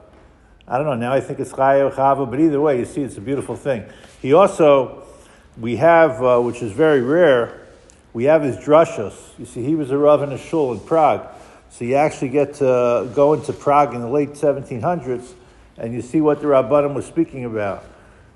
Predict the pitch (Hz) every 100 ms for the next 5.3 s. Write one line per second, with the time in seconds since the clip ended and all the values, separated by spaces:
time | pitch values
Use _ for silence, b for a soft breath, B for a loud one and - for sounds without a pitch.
0 | - 143 131 185 180 175 160 151 147 151
1 | 143 120 - 143 131 - 147 117 - -
2 | 131 131 139 143 139 135 135 139 139 135
3 | 135 - B B - 120 127 123 135 143
4 | 139 - 147 135 120 139 127 110 139 135
5 | 135 135 123